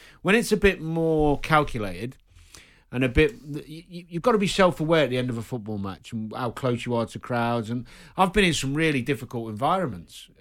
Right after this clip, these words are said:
p-, playing football on and off the pitch, and you quickly learn to help yourself. And I just think maybe Ramsdale will look back at it and think, "You know what? It's not the biggest. He's, he,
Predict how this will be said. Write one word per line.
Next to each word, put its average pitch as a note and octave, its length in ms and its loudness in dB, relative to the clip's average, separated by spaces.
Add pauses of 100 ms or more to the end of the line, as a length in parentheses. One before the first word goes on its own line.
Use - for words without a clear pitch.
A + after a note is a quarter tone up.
(120)
p-, B2 80 -20 (100)
playing A#2+ 240 -2
football A2 460 -6
on F#3+ 120 0
and F3 120 0
off F3+ 140 -4
the A#2 80 -8
pitch, - 380 -10 (540)
and D3+ 140 -2
you E3+ 80 0
quickly F3+ 420 0
learn A2 460 2 (560)
to C#3+ 100 0
help C#3+ 220 2
yourself. B2 600 -6 (640)
And D3+ 120 0
I F#3+ 140 8
just E3+ 260 0
think D#3 260 -2
maybe F3 440 2
Ramsdale D3 440 2
will C3 60 2 (120)
look G#2+ 60 -12
back B2+ 240 0
at B2+ 60 -2
it A#2 140 0
and A#2+ 120 -6
think, A#2+ 320 -2 (360)
"You C3 100 -4
know C3 80 0
what? A2 200 -2
It's - 140 -10
not D#3+ 100 -8
the A#2+ 60 -10
biggest. G2 280 -8
He's, A2+ 160 -16 (260)
he, A#2 120 -10